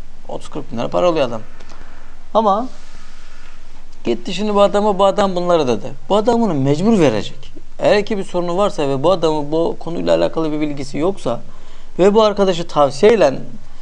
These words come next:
gidilmişse bu adama itimat edeceksin. Ne yapacak adam? Değişecek belki. Yani orada, e, parçalardan sallıyorum. Üçer beşer bin lira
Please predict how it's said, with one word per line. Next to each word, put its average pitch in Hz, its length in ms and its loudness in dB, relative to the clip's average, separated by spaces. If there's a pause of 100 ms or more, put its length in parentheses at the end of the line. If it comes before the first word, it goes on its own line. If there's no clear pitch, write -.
(380)
gidilmişse 175 680 2 (540)
bu 233 100 6
adama 220 280 4
itimat 220 400 2
edeceksin. 196 540 2 (540)
Ne 214 60 2
yapacak 208 400 4
adam? 220 300 2 (600)
Değişecek 262 540 2
belki. 117 240 2 (300)
Yani 151 120 -6
orada, 160 440 -2
e, 135 500 -4
parçalardan 151 720 2
sallıyorum. 139 540 0 (480)
Üçer 156 300 2
beşer 147 340 2
bin 120 100 0
lira 110 140 0